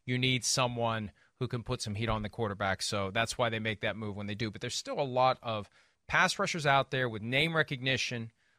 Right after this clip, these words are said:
who have plenty of sacks over the course of their career.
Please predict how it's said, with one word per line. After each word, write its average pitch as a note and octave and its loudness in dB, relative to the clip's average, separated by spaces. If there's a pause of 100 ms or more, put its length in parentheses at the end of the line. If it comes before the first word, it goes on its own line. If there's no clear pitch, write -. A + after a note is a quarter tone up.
who C3+ 0
have A2 2
plenty D#3+ 2
of D3 0
sacks C3+ 4
over B2 -2
the A#2+ -6
course B2 -4
of A2+ -10
their A#2 0
career. G#2+ -2